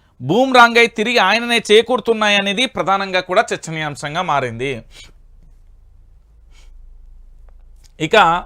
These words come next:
మనం ప్రధానంగా చూడాల్సింది ఏంటంటే, ఈయన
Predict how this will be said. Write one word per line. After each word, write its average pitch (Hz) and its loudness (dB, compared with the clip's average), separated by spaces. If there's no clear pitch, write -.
మనం 202 0
ప్రధానంగా 226 0
చూడాల్సింది 196 0
ఏంటంటే, 175 -2
ఈయన 196 0